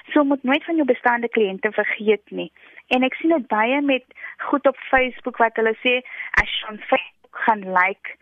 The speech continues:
Nou, as iemand op Facebook gaan like, beteken dit is 'n nuwe kliënt. Maar wat van al jou tien duisend wat nou al reeds gelike het in die verlede?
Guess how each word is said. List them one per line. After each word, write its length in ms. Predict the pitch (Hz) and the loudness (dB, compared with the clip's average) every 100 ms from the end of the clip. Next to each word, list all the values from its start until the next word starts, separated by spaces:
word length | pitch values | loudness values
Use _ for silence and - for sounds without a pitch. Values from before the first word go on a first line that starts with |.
| - - | -20 -2
Nou, 140 | 233 | 2
as 160 | 247 - | 2 0
iemand 340 | 285 320 302 262 | 0 0 0 -4
op 80 | |
Facebook 380 | - 285 262 - | 0 0 0 -2
gaan 200 | - 226 | 2 2
like, 460 | 196 185 196 - - | 2 2 2 -4 -6
beteken 300 | - 269 269 | -2 0 -2
dit 120 | 262 | 0
is 160 | 247 - | 0 2
'n 200 | 240 202 | 0 0
nuwe 260 | 202 233 - | 0 0 0
kliënt. 480 | 247 214 185 185 - - - - | 0 0 -2 -8 -10 -6 0 2
Maar 140 | 247 | 2
wat 200 | 262 - - | 0 -2 0
van 180 | 415 311 | 0 2
al 240 | - 277 | 2 2
jou 300 | 262 269 247 - - - _ | 0 0 0 -2 -16 -18 _
tien 240 | 311 294 247 | 2 4 4
duisend 460 | 208 208 254 247 | 4 4 0 2
wat 160 | 233 220 - | 2 0 -2
nou 160 | 233 | 2
al 140 | 220 190 | 2 2
reeds 340 | 190 254 - | 0 0 2
gelike 500 | 254 196 185 196 214 | 0 2 0 2 -2
het 100 | - | -2
in 120 | 214 | -4
die 100 | 208 | -2
verlede? 600 | - 196 196 214 214 190 | -2 0 2 2 2 -2